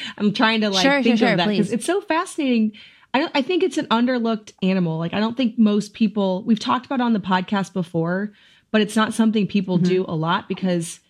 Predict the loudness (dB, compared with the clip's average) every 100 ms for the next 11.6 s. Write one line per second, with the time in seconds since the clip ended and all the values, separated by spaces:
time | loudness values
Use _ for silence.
0 | _ -4 -2 0 2 2 2 0 0 0
1 | 0 0 -2 0 0 0 -2 -2 -2 0
2 | 0 0 -2 -4 -10 _ _ -6 -2 0
3 | 0 -2 -2 -2 0 0 -2 -2 -4 -10
4 | -16 -12 -10 -10 -10 -8 -4 -2 -4 -6
5 | -4 -2 0 -2 -4 -2 -2 -2 -2 0
6 | 0 -2 -4 -4 -4 -4 -4 -4 -2 -2
7 | 0 -2 -4 _ _ _ 0 2 2 2
8 | 2 2 -2 -2 -2 0 0 -4 -6 _
9 | _ _ _ _ 2 2 2 0 0 0
10 | 0 -2 -6 -10 -14 _ 0 2 2 -2
11 | -6 -6 -4 -2 -2